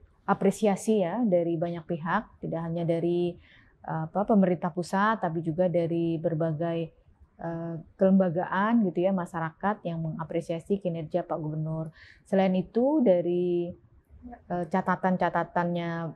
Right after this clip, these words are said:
B P S, Badan Pusat Statistik sebagai, eh, lembaga yang memiliki kewenangan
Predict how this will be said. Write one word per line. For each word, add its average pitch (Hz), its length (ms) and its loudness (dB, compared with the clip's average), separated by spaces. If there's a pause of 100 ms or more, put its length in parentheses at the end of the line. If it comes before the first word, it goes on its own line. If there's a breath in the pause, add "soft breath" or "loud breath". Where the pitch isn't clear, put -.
(100)
B 175 160 -2
P 190 160 0 (320)
S, 427 160 -4
Badan 175 320 2
Pusat 175 240 -2
Statistik 170 560 -4
sebagai, 165 640 0 (400 soft breath)
eh, 175 160 -4
lembaga 190 400 6
yang 202 240 2
memiliki 180 960 -2 (160)
kewenangan 190 800 0